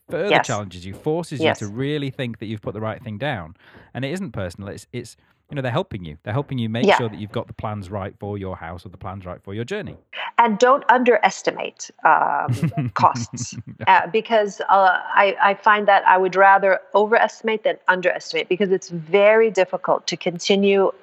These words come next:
Speaker 2: a business if you've run out of money. But if you
Speaker 1: Yeah.
Speaker 2: have a little bit extra,
Speaker 1: Mm-hmm.
Speaker 2: you are, you, you can, you know, uh, and all businesses go through areas where, you know, either no one's calling you up for your services or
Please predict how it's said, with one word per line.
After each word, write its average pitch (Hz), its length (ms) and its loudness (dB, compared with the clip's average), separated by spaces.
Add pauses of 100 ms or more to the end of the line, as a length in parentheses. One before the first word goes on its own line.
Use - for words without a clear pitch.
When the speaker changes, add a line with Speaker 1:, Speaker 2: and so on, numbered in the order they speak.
(100)
Speaker 2:
a 165 40 4
business 165 560 2 (840)
if - 160 2
you've 147 160 2
run 147 180 4
out 135 140 4
of 135 100 -2
money. - 280 -4 (440)
But 175 120 6
if 170 140 0
you 180 60 4
Speaker 1:
Yeah. 185 80 4
Speaker 2:
have 170 120 6
a 175 40 6
little 180 340 4
bit - 220 2
extra, 247 500 4 (180)
Speaker 1:
Mm-hmm. 92 180 -8
Speaker 2:
you 185 160 4
are, 180 200 6
you, 190 240 -2
you 196 220 0
can, 160 720 2
you 170 100 4
know, 170 360 4
uh, 160 340 6
and 190 200 2
all 214 200 6
businesses 214 600 -2
go 170 480 2 (540)
through 185 360 4
areas 180 480 4
where, 165 420 4
you 160 160 -2
know, 151 340 0
either 160 220 4
no 156 160 2
one's 151 180 0
calling 160 300 2
you 165 140 4
up 247 200 4
for 240 120 4
your 226 160 4
services 208 840 0
or 160 280 0